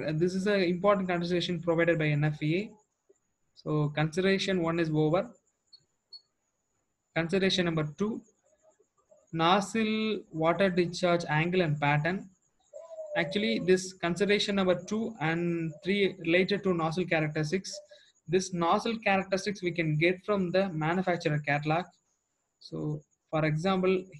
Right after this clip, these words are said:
here I have, uh, I attached the catalog. So this nozzle catalog contains many informations regarding, uh, nozzle characteristics like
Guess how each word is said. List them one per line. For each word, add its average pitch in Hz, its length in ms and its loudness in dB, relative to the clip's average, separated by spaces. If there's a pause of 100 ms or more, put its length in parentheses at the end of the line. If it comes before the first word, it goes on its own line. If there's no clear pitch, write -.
(160)
here 190 340 0
I 160 60 -6
have, 160 380 2
uh, 156 180 0
I 156 80 -2 (120)
attached 165 300 -2
the 156 120 -2
catalog. 151 460 -2 (2750)
So 185 520 0
this 196 200 0
nozzle 202 320 2
catalog 185 440 4
contains 185 680 0
many 170 400 0
informations 185 600 2
regarding, 165 520 2
uh, 143 220 2
nozzle 160 300 2
characteristics 156 580 0
like 151 300 2